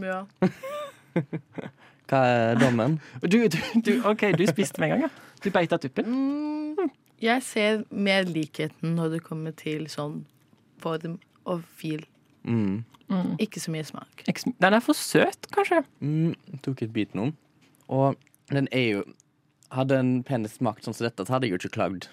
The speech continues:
Speaker 3: <laughs> Nei,
Speaker 2: Jeg
Speaker 3: oi,
Speaker 2: hadde
Speaker 3: ja,
Speaker 2: ikke
Speaker 3: så det,
Speaker 2: klagd.
Speaker 3: det var positivt. Men, ja, for
Speaker 2: Men
Speaker 3: ja.
Speaker 1: Jeg er
Speaker 3: Ja.
Speaker 1: enig i den. Altså, jeg elsker bananer, så.
Speaker 2: Ja, jeg elsker bananer.
Speaker 3: Men, ja.
Speaker 2: Men jeg kan nok ikke relatere til at det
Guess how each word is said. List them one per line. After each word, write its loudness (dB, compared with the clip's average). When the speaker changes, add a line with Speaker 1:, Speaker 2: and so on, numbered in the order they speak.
Speaker 3:
<laughs> -14
Nei, 2
Speaker 2:
Jeg 6
Speaker 3:
oi, 6
Speaker 2:
hadde -
Speaker 3:
ja, 10
Speaker 2:
ikke 8
Speaker 3:
så 8
det, 8
Speaker 2:
klagd. 6
Speaker 3:
det 6
var 6
positivt. 0
Men, 2
ja, 2
for -2
Speaker 2:
Men 6
Speaker 3:
ja. -12
Speaker 1:
Jeg 4
er 6
Speaker 3:
Ja. 4
Speaker 1:
enig -4
i -4
den. 0
Altså, 0
jeg -2
elsker -10
bananer, -8
så. -12
Speaker 2:
Ja, 2
jeg 2
elsker -2
bananer. -2
Speaker 3:
Men, 0
ja. -2
Speaker 2:
Men 4
jeg 2
kan 2
nok 0
ikke 0
relatere 2
til -2
at 0
det 2